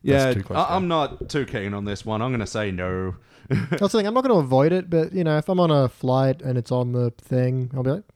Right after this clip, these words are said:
Speaker 3: "Yeah, okay, I've seen it," but it's either this or, you know, Two Broke Girls, so I'll just watch this.
Speaker 1: <laughs>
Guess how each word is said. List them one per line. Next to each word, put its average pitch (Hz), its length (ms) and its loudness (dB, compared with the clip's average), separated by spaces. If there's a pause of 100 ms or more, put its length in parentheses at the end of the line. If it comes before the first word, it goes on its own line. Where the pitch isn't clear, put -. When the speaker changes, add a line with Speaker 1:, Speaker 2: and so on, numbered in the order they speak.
Speaker 3:
"Yeah, 220 180 -6 (120)
okay, 156 220 -4 (260)
I've 147 100 -6
seen 139 220 0
it," 143 180 0
but 135 200 -2 (520)
it's - 120 -2
either 160 200 4
this 160 300 2
or, 147 400 4 (320)
you 135 100 -4
know, 131 160 2
Two 143 200 2
Broke 139 260 2
Girls, 123 280 2
so 123 120 -4
I'll 117 80 -2
just 120 160 -6
watch 131 180 -6
this. 139 220 -6 (160)
Speaker 1:
<laughs> 147 260 2